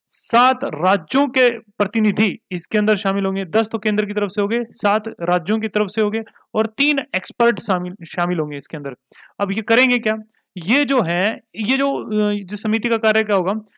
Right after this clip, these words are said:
कि मानदंडों, मतलब कि रेगुलेशन तैयार करना, रूल्स तैयार करना कि ऐसी-ऐसी चीजों को हमें फॉलो करना है। इस तरीके से अगर बांध में अगर कोई नुकसान हो रहा है तो उसको ऐसे रोकना है, बांध अगर टूट गया है तो उसके कारण क्या है,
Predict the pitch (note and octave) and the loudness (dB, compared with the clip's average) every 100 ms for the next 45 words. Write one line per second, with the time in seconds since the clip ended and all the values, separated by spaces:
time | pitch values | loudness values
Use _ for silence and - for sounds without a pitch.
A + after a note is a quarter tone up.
0 | _ A#3+ G#3 A3 A#3+ G#3 E3+ D#3 G3 A3 | _ 0 4 4 4 2 -2 -2 0 0
1 | A#3 G#3+ C4 B3 F#3+ F#3 G3+ A#3 B3 C#4+ | -2 0 -2 0 0 2 2 4 4 2
2 | C4 G#3+ F#3 E3 D3 D3+ C#3 D3 A#3+ D4+ | 2 2 2 0 -6 -6 -6 0 4 4
3 | C#4+ G#3 F3 E3 D#3+ F3 G#3 B3+ - F#3 | 2 2 2 2 -4 -4 -4 -6 -4 -2
4 | G3+ A#3+ A3+ A#3+ A3+ F#3+ G#3 G#3+ G#3 G#3 | -2 -2 -2 -4 -4 -2 -2 0 0 0
5 | G#3 F3+ F#3 G3+ G3 F3+ F3 C#3+ G3 G#3+ | 0 0 2 2 2 2 0 -4 -6 -10
6 | - _ A#3 A#3 A3 G3+ G3+ G#3 G#3 G3+ | -18 _ -4 -2 0 0 0 -2 0 -2
7 | F#3 G#3 F#3 E3+ F#3 G#3 G3+ G3+ F3+ G3 | 0 -2 0 2 2 2 0 -2 -2 -4
8 | G3 F3 D#3+ - F#3+ G3+ F#3 E3+ F3 G#3 | -2 -4 -6 -2 2 2 2 0 -2 -2
9 | - E3+ G3+ F3+ E3+ F3+ E3+ F3 F#3 D#3 | -6 -4 -2 -2 -2 -2 -2 -2 -2 -2
10 | D3 F#3 - - - C#3+ F3+ A3 A3+ G#3 | -4 -6 -10 -20 -14 2 4 6 4 2
11 | G#3 G3+ A#3 A#3+ F#3 F3 D#3+ C#3 F3+ A3 | 0 2 0 2 2 4 2 0 -2 0
12 | A#3+ - F#3+ - A3+ - F#3 A3 A#3 G3 | 0 0 -4 -4 -2 2 4 4 2 2
13 | F3+ D3 G3 | 2 2 -2